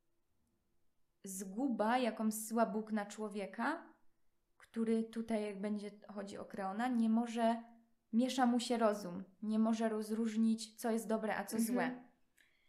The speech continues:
Speaker 1: E, więc to zaraz nam tutaj wróci. Ale, mm, mamy Eksodos, gdzie przychodzi posłaniec, mamy Koryfeusza,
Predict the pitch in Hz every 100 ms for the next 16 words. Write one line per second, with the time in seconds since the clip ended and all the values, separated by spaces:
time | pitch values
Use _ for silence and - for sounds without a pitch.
0 | _ _ _ 180 170 175 196 202 208 202
1 | 208 208 202 202 196 202 196 190 - -
2 | - 196 240 240 - 202 - - - 190
3 | 190 226 - - - - 226 208 311 359
4 | 359 - _ _ _ _ _ _ _ _
5 | _ _ - 226 226 185 214 247 - 196
6 | - 220 233 214 214 226 - 214 196 254
7 | 277 226 208 - 214 214 214 214 226 220
8 | 190